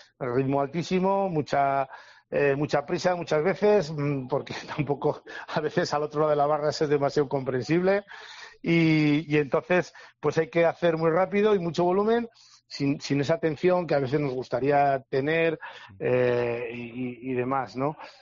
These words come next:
Eh, hay momentos agradables, hay momentos, vamos a decir, divertidos, hay momentos,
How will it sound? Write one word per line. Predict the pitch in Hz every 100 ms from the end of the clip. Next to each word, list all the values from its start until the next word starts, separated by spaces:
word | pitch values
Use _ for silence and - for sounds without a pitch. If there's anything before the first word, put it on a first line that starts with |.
| _ -
Eh, | 151 147 147 147 147 147 143 _
hay | 165 165
momentos | 165 160 160 156
agradables, | 156 160 196 202 202 208 202 165
hay |
momentos, | 151 151 143 151 147 147 131 135
vamos | 147 151 147
a |
decir, | 147 156
divertidos, | 135 147 135 123 190 196 190 156
hay |
momentos, | 147 147 143 147 143 143 143 -